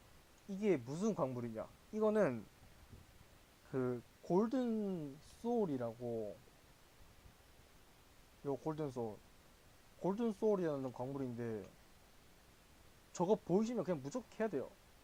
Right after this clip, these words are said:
저거 비싼 거예요. 상점 가서 보시면은 골든 소울이 하나에 사백 원. 지금 광물 대회라서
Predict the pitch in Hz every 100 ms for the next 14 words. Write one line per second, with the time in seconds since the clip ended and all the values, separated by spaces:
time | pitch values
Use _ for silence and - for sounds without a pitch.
0 | - - 185 - 208 220 131 110 - -
1 | - - - - - - - - - -
2 | - - - 240 214 165 147 - 156 170
3 | 135 127 185 196 151 135 120 156 156 120
4 | 107 107 - - - - - - - -
5 | - - - - - - - - - 147
6 | 165 151 117 - - - - - - 165
7 | 180 175 139 117 - - - - - 156
8 | 196 220 160 143 123 123 117